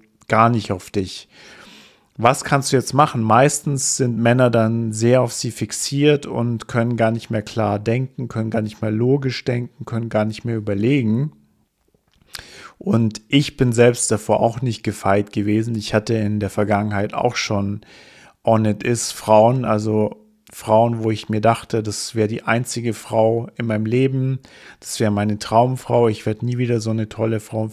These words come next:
wie sie kennenlernen und habe da eine zu starke Fixierung eben entwickelt und dadurch, ähm, habe ich die so ein bisschen verschreckt oder habe sie dann teilweise auch ziemlich verschreckt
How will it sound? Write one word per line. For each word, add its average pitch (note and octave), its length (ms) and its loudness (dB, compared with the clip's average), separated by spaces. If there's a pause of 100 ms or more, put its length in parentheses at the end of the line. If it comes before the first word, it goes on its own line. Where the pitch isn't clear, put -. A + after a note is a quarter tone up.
wie A#2+ 100 -6
sie G#2+ 220 -8
kennenlernen B2 720 -2 (540)
und - 180 -6
habe B2 180 -2
da - 100 0
eine A2 400 -2 (380)
zu - 280 -2
starke A#2 460 2
Fixierung A#2+ 720 -2
eben A2+ 260 -4
entwickelt D3+ 800 -2 (600)
und A#2 260 -4
dadurch, A#2 680 2
ähm, A2+ 640 0
habe A#2 160 0
ich A#2 120 -4
die A2+ 140 -10
so A2 120 -2
ein G#2+ 80 0
bisschen A2 340 -4
verschreckt B2+ 560 -2
oder G2+ 160 -4
habe G#2 160 -4
sie A2 180 -10
dann G#2 380 -4
teilweise G#2 420 -2
auch G2 120 -6
ziemlich C3 480 -4
verschreckt A2+ 600 -4